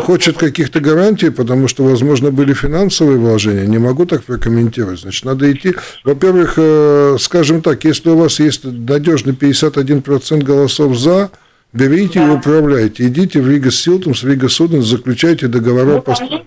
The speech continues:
Speaker 1: заключает. Он всем написал, что он не передаёт дом, отказывается передавать, и никто не, не заключает договора.
Speaker 2: Значит,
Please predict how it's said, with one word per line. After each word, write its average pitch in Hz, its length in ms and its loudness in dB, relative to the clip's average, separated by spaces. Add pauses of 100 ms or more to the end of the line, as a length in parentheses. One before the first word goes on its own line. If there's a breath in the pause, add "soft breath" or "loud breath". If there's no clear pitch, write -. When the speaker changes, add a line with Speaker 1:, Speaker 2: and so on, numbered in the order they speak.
(120)
Speaker 1:
заключает. 247 640 -2
Он 277 280 0
всем 269 220 0
написал, 247 520 -2
что 247 180 -2
он 240 100 -4
не 247 60 -2
передаёт 226 640 0
дом, 285 400 0 (180 loud breath)
отказывается 247 760 2
передавать, 220 760 2
и 220 320 -2
никто 220 300 -2
не, 311 120 2
не 202 560 2
заключает 202 540 0
договора. 120 60 -4
Speaker 2:
Значит, 147 320 0